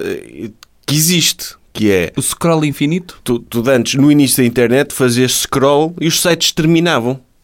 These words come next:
Speaker 2: Sim.
Speaker 1: Tu vias a, o tamanho da barrinha e vias, ah, está a chegar ao fim.
Speaker 2: Hum.
Speaker 1: Se ela fosse muito pequenina é porque tinhas muito para ler, se ela fosse grande tinhas pouco
Speaker 2: Hum.
Speaker 1: e tu controlavas isso. Mas, eh, então,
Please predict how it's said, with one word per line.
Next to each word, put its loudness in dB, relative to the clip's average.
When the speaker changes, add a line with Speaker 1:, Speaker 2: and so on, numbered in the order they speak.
Speaker 2:
Sim. -2
Speaker 1:
Tu 4
vias 2
a, 4
o -4
tamanho 2
da 0
barrinha 2
e 0
vias, 0
ah, -2
está -6
a -4
chegar 0
ao 2
fim. 0
Speaker 2:
Hum. 0
Speaker 1:
Se -2
ela 2
fosse 0
muito 2
pequenina 2
é 2
porque -16
tinhas 2
muito 0
para -2
ler, 0
se -6
ela -2
fosse -4
grande -4
tinhas -4
pouco -8
Speaker 2:
Hum. 0
Speaker 1:
e 0
tu -10
controlavas 0
isso. -2
Mas, 2
eh, 2
então, -2